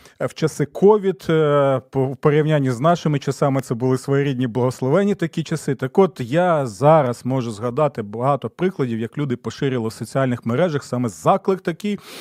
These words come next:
в християнському середовищі: «Нам не потрібні жодні,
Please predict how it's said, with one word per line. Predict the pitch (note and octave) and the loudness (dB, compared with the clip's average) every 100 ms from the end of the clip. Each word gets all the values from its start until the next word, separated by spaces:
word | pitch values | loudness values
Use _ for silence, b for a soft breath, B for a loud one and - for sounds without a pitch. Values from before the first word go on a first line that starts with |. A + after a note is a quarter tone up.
| B B | B B
в | - | -4
християнському | D#3 - F3+ - F3+ | -2 2 2 2 -2
середовищі: | E3 E3+ F3 F3+ E3 - | 0 0 2 2 2 0
«Нам | B2+ A#2+ | 0 0
не | C#3+ | 0
потрібні | - C#3+ D#3+ D3+ B2+ | -4 -4 -4 -2 -2
жодні, | A2+ C#3 B2 B2 | 0 0 0 -4